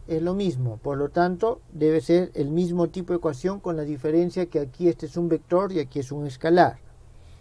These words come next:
Y de aquí nosotros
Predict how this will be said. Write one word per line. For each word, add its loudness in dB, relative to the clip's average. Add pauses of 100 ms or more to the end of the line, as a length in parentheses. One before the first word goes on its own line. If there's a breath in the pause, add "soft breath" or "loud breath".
(1800 soft breath)
Y -4
de 2
aquí -4
nosotros -2